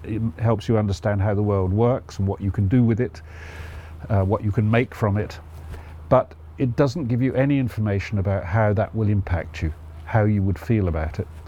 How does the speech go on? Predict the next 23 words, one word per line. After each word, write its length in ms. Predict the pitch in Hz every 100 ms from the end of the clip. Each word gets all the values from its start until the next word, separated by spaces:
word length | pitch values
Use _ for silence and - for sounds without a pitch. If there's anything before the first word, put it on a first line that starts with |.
| - - -
And 160 | 123
that's, 240 | 139 120 - - - -
that's 260 | 143 -
what 160 | 156 -
writers 460 | 131 160 - 95 92
and 240 | 95 90 - - - - - -
artists 480 | 123 113 - 117 -
and 80 | 107
filmmakers 640 | 139 143 107 82 - -
do, 100 | 98
and 220 | 101 104
musicians. 600 | 104 101 107 - 107 95 - - - - - - - -
You 80 | 147
know, 160 | 135 104 - -
to 100 | 131
give 180 | 117 127
you 140 | 131
a 40 | 107
very 260 | 131 131
good 160 | 123 110
example, 600 | 95 123 113 101 90 87 - - - - - - - - - - - 143
the 140 | 127
most 640 | 131 139 156 127 - -